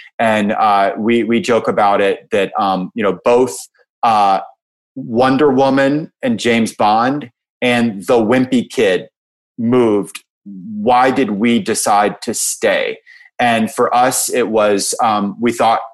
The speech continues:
one, people really do need an escapist read right now, but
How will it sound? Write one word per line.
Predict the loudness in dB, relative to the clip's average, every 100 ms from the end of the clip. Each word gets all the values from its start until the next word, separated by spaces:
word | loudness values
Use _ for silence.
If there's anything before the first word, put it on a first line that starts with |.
| _
one, | -8 -2 0 0
people | -2 -2 0
really | 2 2 0
do | 0
need | 0 -2
an | -2
escapist | -4 -4 -4 -4 -6
read | -4 -2
right | 0 -2
now, | -2 -2 -2 -6 -18 -20
but | -4 0 0